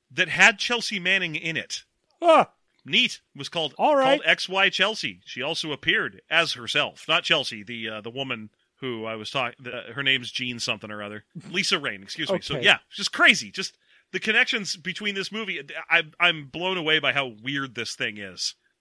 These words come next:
Speaker 1: Anyway,
Speaker 2: Yeah,
Speaker 1: thank you for at
Speaker 2: there's,
Speaker 1: least
Speaker 2: there's a lot going on
Speaker 1: a
Speaker 2: here.
Speaker 1: lot, a lot, a lot, yeah.
Speaker 2: All right, we'll go ahead and rate the movie now. We're each gonna give it a rating from zero to five. Jeff.
Speaker 1: Uh, this is gonna get the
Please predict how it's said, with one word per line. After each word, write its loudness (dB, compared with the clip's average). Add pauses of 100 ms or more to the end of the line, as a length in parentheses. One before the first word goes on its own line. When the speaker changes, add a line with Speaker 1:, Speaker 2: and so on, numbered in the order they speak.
(160)
Speaker 1:
Anyway, 6
Speaker 2:
Yeah, 2
Speaker 1:
thank 4
you -4
for -6
at 4
Speaker 2:
there's, 4
Speaker 1:
least 0
Speaker 2:
there's 4
a 2
lot 4
going 0
on -4
Speaker 1:
a -4
Speaker 2:
here. 0
Speaker 1:
lot, 4
a -2
lot, 4
a -4
lot, -8
yeah. -2 (420)
Speaker 2:
All 2
right, 6 (360)
we'll 2
go 6
ahead 6
and 0
rate 2
the 0
movie 0
now. -2
We're 0
each -6
gonna -2
give -6
it -6
a -4
rating 0
from -12
zero 2
to 2
five. 0 (100)
Jeff. -4 (160)
Speaker 1:
Uh, 4
this -6
is -6
gonna 0
get 2
the -6